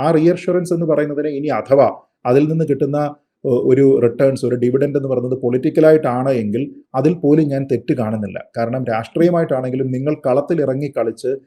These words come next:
ജനങ്ങൾക്ക് വേണ്ടി അവരുടെ ഒപ്പം നിങ്ങൾ നിൽക്കുന്നുണ്ട് എങ്കിൽ അതിൻ്റെ പൊളിറ്റിക്കൽ ഡിവിഡൻഡ് ഏതെങ്കിലും ഒരു രാഷ്ട്രീയ പാർട്ടിക്ക് കിട്ടുന്നതിൽ നമ്മൾ അവരെ കുറ്റം പറയേണ്ടുന്ന കാര്യമില്ല.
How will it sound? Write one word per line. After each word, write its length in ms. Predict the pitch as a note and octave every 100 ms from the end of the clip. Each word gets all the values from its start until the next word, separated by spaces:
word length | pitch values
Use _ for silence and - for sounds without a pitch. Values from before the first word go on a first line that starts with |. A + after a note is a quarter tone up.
| _ _
ജനങ്ങൾക്ക് 480 | B2 C3+ D#3+ F3+ F3
വേണ്ടി 320 | C#3 C3+ C#3
അവരുടെ 240 | C#3 B2+ C3+
ഒപ്പം 320 | A#2 - D3+
നിങ്ങൾ 220 | C3 C3
നിൽക്കുന്നുണ്ട് 580 | B2 A#2 A#2 D3+ B2+ A2+
എങ്കിൽ 380 | A#2 G2+ A#2 -
അതിൻ്റെ 240 | C#3+ D#3+ F3
പൊളിറ്റിക്കൽ 420 | D3+ D#3 F3+ F3+
ഡിവിഡൻഡ് 380 | D3 - C#3+ C3+
ഏതെങ്കിലും 480 | C#3+ F3+ F3+ F3
ഒരു 80 | D3+
രാഷ്ട്രീയ 420 | C3+ B2 - C#3
പാർട്ടിക്ക് 460 | C3+ B2+ - A2+ D3+ - _ _ E3+
കിട്ടുന്നതിൽ 580 | D#3+ G#3 F#3+ C3 C3+
നമ്മൾ 200 | C#3 C3+
അവരെ 160 | C#3 C#3
കുറ്റം 320 | C#3 - D3+
പറയേണ്ടുന്ന 360 | C3 B2 B2 A#2
കാര്യമില്ല. 440 | A2 G#2 F#2+ -